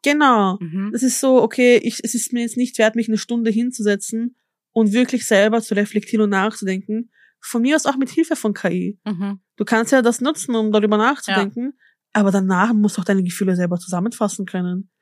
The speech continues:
Speaker 1: Und ich mein,
Speaker 2: Ja.
Speaker 1: es ist auch total unauthentisch. Also, grad bei so sensiblen Themen gehört's halt oft dazu, nach Worten zu ringen. Und eben sich diese Zeit nehmen zu müssen. Vielleicht sagt man auch mal was Falsches. Ist auch okay.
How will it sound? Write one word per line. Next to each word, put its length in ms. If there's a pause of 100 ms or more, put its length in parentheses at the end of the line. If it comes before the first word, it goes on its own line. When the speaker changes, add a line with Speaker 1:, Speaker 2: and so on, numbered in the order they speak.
(520)
Speaker 1:
Und 140
ich 100
mein, 340 (320)
Speaker 2:
Ja. 240 (280)
Speaker 1:
es 100
ist 80
auch 100
total 260
unauthentisch. 840 (360)
Also, 720 (500)
grad 360
bei 100
so 140
sensiblen 640
Themen 760 (480)
gehört's 420
halt 160
oft 200
dazu, 300
nach 160
Worten 360
zu 180
ringen. 460 (680)
Und 220
eben 180
sich 120
diese 220
Zeit 280
nehmen 280
zu 160
müssen. 760 (560)
Vielleicht 340
sagt 240
man 100
auch 60
mal 140
was 160
Falsches. 640
Ist 100
auch 120
okay. 600